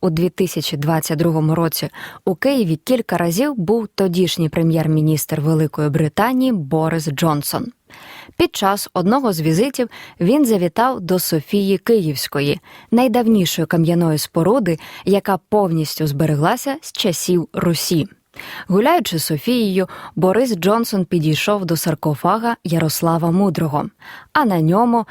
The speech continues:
з легкістю прочитав видряпаний напис англійською мовою, який залишив такий собі Роберт Віллард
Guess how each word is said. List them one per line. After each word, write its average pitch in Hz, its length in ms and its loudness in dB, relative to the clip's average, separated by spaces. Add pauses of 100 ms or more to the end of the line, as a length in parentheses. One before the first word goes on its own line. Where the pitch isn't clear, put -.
(220)
з 156 120 -4
легкістю 240 640 0
прочитав 180 720 -2 (100)
видряпаний 160 800 0
напис 165 560 0
англійською 175 680 0
мовою, 185 480 2 (300)
який 185 360 2
залишив 233 640 0
такий 208 360 0
собі 160 320 0
Роберт 160 540 0
Віллард 269 520 0